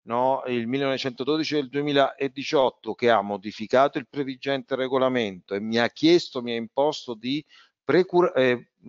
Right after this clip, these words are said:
procurarmi, mantenere, conservare delle prove documentali nell'ambito della cessione dei beni intracomunitari", quindi che significa un fornitore italiano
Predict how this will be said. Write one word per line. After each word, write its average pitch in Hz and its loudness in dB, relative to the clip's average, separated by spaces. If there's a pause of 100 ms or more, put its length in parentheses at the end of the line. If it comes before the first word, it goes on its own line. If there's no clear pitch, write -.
(100)
procurarmi, 135 2 (360)
mantenere, 156 0
conservare 131 0
delle 113 2
prove 165 2
documentali 107 -2 (500)
nell'ambito 127 4
della 117 0
cessione 117 -6
dei 110 -4
beni 120 0
intracomunitari", 113 0
quindi 113 -6
che 110 -4
significa 113 -8
un 101 -8
fornitore 110 -4
italiano 113 2